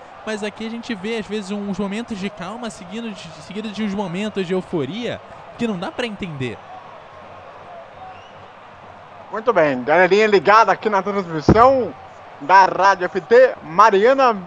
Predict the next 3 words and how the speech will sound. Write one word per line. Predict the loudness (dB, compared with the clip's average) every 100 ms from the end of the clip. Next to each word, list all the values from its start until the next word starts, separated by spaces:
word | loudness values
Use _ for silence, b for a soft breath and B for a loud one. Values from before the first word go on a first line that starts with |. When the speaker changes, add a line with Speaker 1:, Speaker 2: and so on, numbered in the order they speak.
| -16 -20 -20 -20 -6
Speaker 2:
Pitorato, | -6 -6 2 6 8 6 4 0 2 4 4 0 -8 -20 -20 -20 -20 -20 -20 -16
lá | -6 4 6 6 2
em | -4